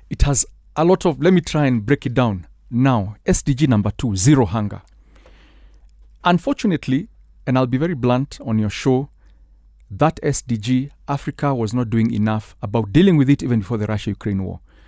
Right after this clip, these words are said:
So let's not blame all our food problems on the Russia-Ukraine war.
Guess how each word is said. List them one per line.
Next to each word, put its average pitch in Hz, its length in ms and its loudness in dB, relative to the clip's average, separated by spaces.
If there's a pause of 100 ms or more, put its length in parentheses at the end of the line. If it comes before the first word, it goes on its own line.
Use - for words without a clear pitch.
(180)
So - 140 0
let's 180 200 4
not 202 200 -4
blame 151 320 0
all 147 220 2
our 117 140 0
food 160 360 -4
problems 135 680 0
on 107 120 0
the 107 100 0
Russia-Ukraine 117 640 -2
war. 104 180 -8